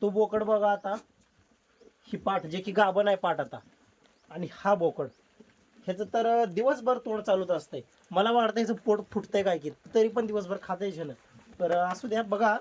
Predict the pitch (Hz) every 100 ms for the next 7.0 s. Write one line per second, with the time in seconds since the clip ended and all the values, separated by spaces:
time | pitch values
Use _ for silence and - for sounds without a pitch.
0 | - 196 220 220 220 190 233 233 226 233
1 | - - _ 226 285 262 233 247 247 226
2 | 208 202 190 190 233 240 240 - 202 240
3 | - 226 202 220 220 220 180 180 - 165
4 | 156 - - _ _ - 208 202 220 -
5 | 208 - 214 214 - 165 - - 147 123
6 | _ - _ _ 165 147 165 180 - 131